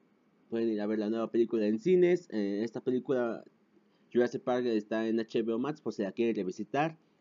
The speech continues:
Si se quieren echar todas las películas de nuevo, es-, creo que el mejor lugar es, mm, H B O Max. Creo que ahí, ahí están todas las de Jurassic Park. Les recomendaría que no vean ni la dos ni la tres. Solo si quieren entender algunas cosas, pues véanlas.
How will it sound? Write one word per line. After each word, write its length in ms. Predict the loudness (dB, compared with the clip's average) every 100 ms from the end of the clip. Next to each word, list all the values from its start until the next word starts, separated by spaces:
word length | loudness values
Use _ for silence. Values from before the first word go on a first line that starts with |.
| _ _ _ _ -12
Si 140 | -6
se 60 | 0
quieren 240 | 2 4
echar 240 | 2 0
todas 180 | 2 2
las 140 | 2 2
películas 460 | 2 2 2 2
de 100 | 0
nuevo, 400 | 0 0 -2 -4 -6
es-, 140 | -10 _ -8
creo 220 | 0 0
que 260 | 2 2 4
el 60 | 2
mejor 300 | 0 -2 0
lugar 360 | 0 0 -4 _ _ -2
es, 320 | 2 2 -2 _ _ _ _ _ _ _ _ 0
mm, 380 | 2 2 0 -4 -10 _ _ -12
H 220 | -6 0
B 80 | 2
O 40 |
Max. 240 | 2 -2 -4
Creo 160 | -4
que 80 | 0
ahí, 120 | -2 -2 -2
ahí 140 | -2
están 240 | 0 -2 -2
todas 180 | -2
las 140 | 0 0
de 60 | -2
Jurassic 260 | -4 -6
Park. 300 | -4 -4 -4 _ _ -4
Les 120 | -2
recomendaría 560 | 0 4 4 4 2 2
que 100 | 4
no 140 | 4
vean 200 | 4 4
ni 120 | 4 4
la 120 | 4
dos 200 | 2 4
ni 80 | 2
la 180 | 2
tres. 300 | 0 -2 -2 -4
Solo 160 | -6
si 140 | -4 -2
quieren 240 | 2 2
entender 340 | 2 0 2
algunas 400 | 0 0 -2 -2
cosas, 240 | 0 0 2
pues 200 | 0 0
véanlas. 500 | 0 0 0 0